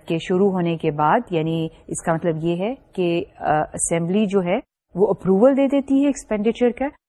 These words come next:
اور تمام ادارے پھر وہ، اور یہ، آ، بہت اہم چیز ہے جاننا کہ اگر اسمبلی کی اپروول نہ ہو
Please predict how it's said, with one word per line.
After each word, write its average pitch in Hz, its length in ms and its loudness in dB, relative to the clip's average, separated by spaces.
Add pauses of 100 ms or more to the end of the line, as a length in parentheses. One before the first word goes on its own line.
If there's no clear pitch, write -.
اور 185 100 -4
تمام 185 460 0
ادارے 160 400 -2
پھر 185 340 -6
وہ، 180 180 0 (280)
اور 190 160 0
یہ، 190 240 2 (200)
آ، - 40 -2 (260)
بہت 190 240 0 (100)
اہم 190 220 -2
چیز 165 280 -4
ہے 156 60 -2
جاننا 151 380 -4 (340)
کہ 214 140 2
اگر 233 320 4
اسمبلی 190 520 0
کی 202 340 -4
اپروول 180 480 0
نہ 170 340 2
ہو 160 160 -2